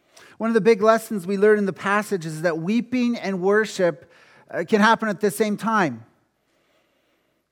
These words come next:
In a community, even in a community that's unified and that's progressing, that's going forward, you're gonna have people who are both happy and heartbroken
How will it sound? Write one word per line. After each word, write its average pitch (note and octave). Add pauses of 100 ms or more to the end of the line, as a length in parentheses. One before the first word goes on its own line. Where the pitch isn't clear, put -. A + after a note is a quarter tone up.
(800)
In F#3+
a G3
community, G#3 (300)
even C4
in A3+
a A3
community A3+
that's F3
unified A#3
and D#3+
that's D#3
progressing, A#3
that's D#3
going A#3+
forward, A#3+ (680)
you're A3
gonna C#4+
have C4+
people B3
who G#3
are G#3+
both G3+ (260)
happy D4 (640)
and G#3+
heartbroken G3